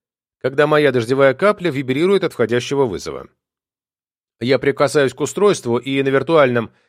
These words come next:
ретинальном мониторе, проецирующем изображение на сетчатку глаз, мелькает надпись «Абонент не определился». Я всё равно включаю дождевую каплю. «Алло?» «Привет, Райли».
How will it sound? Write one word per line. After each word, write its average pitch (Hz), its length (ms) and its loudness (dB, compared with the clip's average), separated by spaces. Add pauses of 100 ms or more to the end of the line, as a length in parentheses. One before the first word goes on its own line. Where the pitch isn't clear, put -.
(160)
ретинальном 127 560 0
мониторе, 147 560 0
проецирующем 123 800 0
изображение 123 600 0
на 107 80 -4
сетчатку - 500 -4
глаз, 190 320 -2 (560)
мелькает 151 420 0
надпись 107 500 -4 (140)
«Абонент 147 600 0
не 143 120 -4
определился». 135 720 -8 (1500)
Я 120 140 2
всё 160 140 0
равно 165 200 2
включаю 147 400 0
дождевую 123 400 -2
каплю. 85 400 -8 (560)
«Алло?» 185 420 0 (800)
«Привет, 170 320 -8
Райли». 101 380 -2